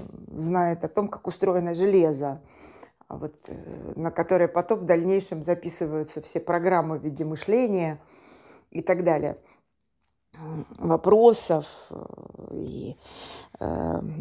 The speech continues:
значит, концепций и всего остального. А химик и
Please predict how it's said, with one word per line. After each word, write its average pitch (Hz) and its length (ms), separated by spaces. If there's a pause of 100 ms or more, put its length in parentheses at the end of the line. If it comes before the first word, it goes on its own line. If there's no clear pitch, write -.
(100)
значит, - 640
концепций 165 960
и - 20
всего 175 260
остального. 170 720 (920)
А 180 680 (1800)
химик 220 580
и 170 800